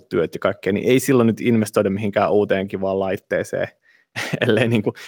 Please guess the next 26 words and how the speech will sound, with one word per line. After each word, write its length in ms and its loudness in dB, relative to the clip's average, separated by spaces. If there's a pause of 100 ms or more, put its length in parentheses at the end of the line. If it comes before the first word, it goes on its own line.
et 120 0
ei 120 4
kaikilla 320 4
ole 80 2
mahdollisuutta 720 0
siihen. 200 -4
Meidän 140 0
täytyy 220 4
muistaa, 420 2
että 140 -6
tää 100 -2
on 60 -4
tällaista, 320 -6 (380)
tällaista 340 -4
hyvin 460 4 (200)
first 360 0
world, 340 2 (120)
ensimmäisen 460 0 (280)
maailman 360 -6
teknologiaa 840 -6
ja 60 -8
first 340 -4
world 180 -4 (200)
problems. 480 -8 (400)
Mutta 580 0 (400)
sit 280 0